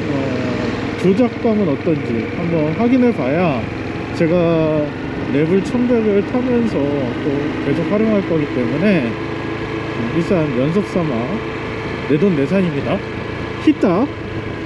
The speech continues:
한번 실험해 보러 나왔습니다. 자, 표지판에 보이듯이 직동 성남 쪽으로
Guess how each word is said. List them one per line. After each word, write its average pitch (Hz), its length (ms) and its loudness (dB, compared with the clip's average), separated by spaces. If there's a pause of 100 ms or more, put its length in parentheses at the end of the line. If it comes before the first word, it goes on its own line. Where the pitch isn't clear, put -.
(140)
한번 160 280 0
실험해 208 380 2
보러 143 220 2
나왔습니다. 139 500 0 (840)
자, 165 120 2
표지판에 240 540 4
보이듯이 180 920 2 (1900)
직동 180 640 2
성남 180 520 2 (180)
쪽으로 117 360 0